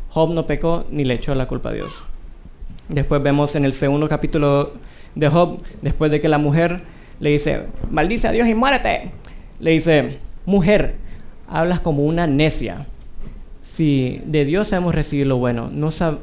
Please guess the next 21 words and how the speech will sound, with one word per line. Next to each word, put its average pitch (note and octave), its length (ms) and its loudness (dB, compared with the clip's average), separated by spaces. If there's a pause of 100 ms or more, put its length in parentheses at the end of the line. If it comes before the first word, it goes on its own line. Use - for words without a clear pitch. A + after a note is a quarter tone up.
no D#3 140 -4
sabremos D#3+ 680 -2 (380)
recibir D3+ 380 0
también D3+ 260 0
lo C#3 80 2
malo?". C#3 380 2 (760)
A D3+ 160 0
pesar F#3 360 2
de G#3+ 100 0
todo F#3 300 4
esto, D3 460 0 (680)
Job D#3+ 340 2 (220)
no C#3+ 200 0
pecó C#3+ 340 0
ni C#3+ 120 0
de C3 120 0
palabra. A#2+ 480 -2 (320)
Satanás C#3 440 0
lo D3+ 120 4
atacó C#3+ 420 2
quitándole C#3 460 0